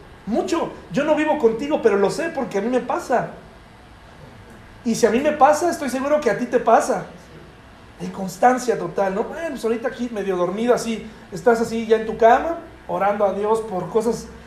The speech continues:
bueno, pues para no, que no se pierda, ¿verdad? La, la costumbre aquí ya, voy a orar. Eso es una falta de respeto y de temor a Dios, ¿no? Eh, no tenemos un momento para hablar con Dios y ponernos, "Señor, ayúdame", eh,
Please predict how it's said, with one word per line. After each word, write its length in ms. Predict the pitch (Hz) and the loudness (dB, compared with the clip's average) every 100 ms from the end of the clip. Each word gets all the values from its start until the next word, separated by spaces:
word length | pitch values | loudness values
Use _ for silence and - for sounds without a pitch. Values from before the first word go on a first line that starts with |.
| - - - | -20 -18 -8
bueno, 240 | 247 240 | -2 -2
pues 140 | 185 - | -4 -8
para 220 | 185 190 | -6 -2
no, 180 | 226 226 | 0 0
que 80 | |
no 100 | 220 | 2
se 140 | 233 233 | 2 2
pierda, 460 | 214 196 202 180 | 2 4 4 2
¿verdad? 200 | 165 185 | -2 -2
La, 220 | 208 175 - - - - | -2 -4 -6 -14 -20 -8
la 160 | 180 180 | -4 -2
costumbre 500 | 185 - 240 254 240 | -2 0 0 4 4
aquí 180 | 202 226 | 4 2
ya, 280 | 214 214 214 - - | 4 4 0 -12 -8
voy 140 | 190 226 | 4 6
a 80 | 208 | 8
orar. 360 | 190 190 190 - - - - - - | 8 6 2 -4 -16 -20 -20 -20 -16
Eso 120 | 240 | -12
es 80 | 269 | -2
una 180 | 254 | 0
falta 320 | 226 233 233 240 | 2 2 2 -2
de 80 | |
respeto 480 | 180 165 - 220 226 | -2 -6 0 0 0
y 40 | 220 | -4
de 80 | |
temor 280 | 190 185 208 | -2 -2 2
a 140 | 220 190 | 2 2
Dios, 320 | 208 381 381 - - - | 0 0 -4 -12 -20 -12
¿no? 140 | 202 330 - - - - - - - 170 | -10 -10 -12 -18 -20 -20 -20 -20 -16 -6
Eh, 200 | 160 160 | -4 -2
no 140 | 208 | 0
tenemos 420 | 233 226 226 226 | 4 4 4 2
un 100 | 233 | 0
momento 440 | 220 202 226 220 220 | 0 2 2 2 0
para 180 | 190 170 | 0 0
hablar 260 | 190 202 | 2 0
con 160 | 202 190 | 0 -4
Dios 260 | 190 - | -2 -2
y 60 | - | -4
ponernos, 380 | 196 190 220 - | -6 -4 -4 -4
"Señor, 440 | 180 202 294 254 196 - - - | -6 -4 -2 -4 -8 -16 -20 -20
ayúdame", 440 | 156 170 302 277 | -12 -6 -4 -2
eh, 100 | 202 | -4